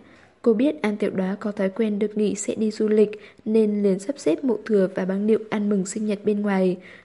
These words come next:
đồng thời cũng tạo điều kiện cho Tiểu Đóa. "Cậu cứ yên tâm, mình nhất định tạo ra tình huống ngẫu nhiên, nếu không bác sĩ Mộ Thông Minh sẽ biết âm mưu của bọn mình." An Tiểu Đóa hứa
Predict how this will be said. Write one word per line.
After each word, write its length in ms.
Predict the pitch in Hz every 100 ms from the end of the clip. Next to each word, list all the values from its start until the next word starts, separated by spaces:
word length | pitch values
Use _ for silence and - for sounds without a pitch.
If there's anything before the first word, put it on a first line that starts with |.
| -
đồng 160 | 233 226
thời 180 | 233 208
cũng 260 | 214 240 -
tạo 120 | 240 -
điều 160 | 202 196
kiện 180 | 208 208
cho 160 | - 214
Tiểu 200 | 202 185
Đóa. 360 | 185 185 190 277 - _ _ _ _ _ _ _ _ _ _ _ -
"Cậu 260 | 233 196 196
cứ 80 | 240
yên 180 | 247
tâm, 360 | 226 226 226 233 226 - -
mình 140 | 254
nhất 140 | 269 311
định 120 | - -
tạo 140 | - -
ra 140 | -
tình 200 | 226 196
huống 200 | 196 185
ngẫu 100 | 214 -
nhiên, 360 | 262 254 254 247 - -
nếu 140 | 254
không 260 | 262 277 262
bác 160 | 294 294
sĩ 360 | - 262 294
Mộ 240 | 311 294 -
Thông 220 | - 220 220
Minh 260 | 226 214
sẽ 180 | - 247
biết 260 | 220 285 -
âm 200 | 214 214
mưu 140 | 214
của 120 | 214
bọn 180 | 165 202
mình." 380 | 196 202 202 196 196 - _ _ _ _ -
An 220 | 214 196
Tiểu 120 | 202 190
Đóa 200 | 190 196
hứa 300 | 214 196